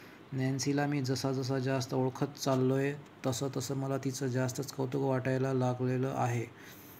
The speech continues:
मला वाटतं, नॅन्सीकडून कित्येक लोकांना प्रेरणा घेता येऊ शकेल. आपण जर कठोर परिश्रम घेतले आणि मोठी स्वप्न पाहिली, तर अशक्य ते शक्य करून दाखवता येऊ शकतं, याची ती जिवंत साक्ष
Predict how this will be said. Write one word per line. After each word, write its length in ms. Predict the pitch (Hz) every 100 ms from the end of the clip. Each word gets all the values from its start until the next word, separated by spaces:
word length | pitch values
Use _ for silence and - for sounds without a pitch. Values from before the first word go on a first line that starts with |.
| -
मला 260 | 131 135 143
वाटतं, 420 | 139 131 - 139
नॅन्सीकडून 560 | 131 127 123 139 139 135
कित्येक 420 | 123 131 147 139
लोकांना 340 | 135 135 135
प्रेरणा 460 | 131 131 131 127 131
घेता 300 | 120 120 135
येऊ 220 | 127 131
शकेल. 400 | 127 123 131 131
आपण 300 | 127 120 131
जर 120 | 131
कठोर 340 | 127 123 123 139
परिश्रम 460 | 220 131 120 135
घेतले 340 | 120 120 131 123
आणि 200 | 117 123
मोठी 320 | 120 123 139
स्वप्न 400 | 131 127 - 127
पाहिली, 400 | 123 127 127 117 107 - - - -
तर 100 | 135
अशक्य 460 | 127 123 139 - 139
ते 120 | 135
शक्य 280 | 127 131 139
करून 280 | 127 135 135
दाखवता 460 | 127 127 131 127
येऊ 220 | 127 131 127
शकतं, 360 | 123 120 -
याची 320 | 127 120 120
ती 160 | 123 135
जिवंत 420 | 120 123 123 123
साक्ष 420 | 127 - 120 -